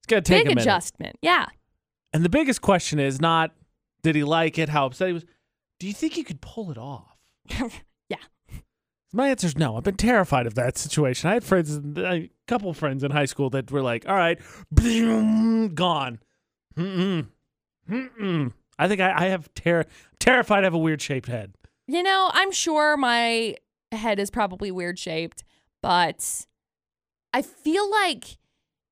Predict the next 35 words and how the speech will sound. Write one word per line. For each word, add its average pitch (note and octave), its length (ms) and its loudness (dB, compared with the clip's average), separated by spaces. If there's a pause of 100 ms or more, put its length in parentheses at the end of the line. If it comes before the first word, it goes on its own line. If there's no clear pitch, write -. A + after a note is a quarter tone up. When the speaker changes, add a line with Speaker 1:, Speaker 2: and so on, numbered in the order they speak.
(100)
Speaker 2:
it's B3+ 200 -4
something A#3 460 -2
that G#3 100 2
I G3 120 4
would G3 120 -2
be F#3+ 160 -6
able F#3+ 160 -4
to F#3 60 -6
pull F#3+ 280 -2
off. E3+ 500 0 (320)
And G#3+ 120 2
I G3+ 80 4
feel A3+ 260 2
like G3 480 0
it G3 200 0
would F#3+ 140 2
make F#3+ 300 -2
me F#3+ 180 -4
more F#3 200 0
motivated F3+ 640 2
to, G3+ 100 -2
like, D#3 480 -2 (920)
do G3+ 200 -2
my F3+ 180 0
face F3 580 -8
in G#3 120 0
the G#3+ 80 -2
morning G#3+ 540 -2 (100)
also. A#3 580 0 (400)
'Cause, B3+ 120 -6
like, B3+ 200 -2
could F4 180 -2
you G4 120 -2
imagine, G#3+ 560 0
like, G3+ 260 -2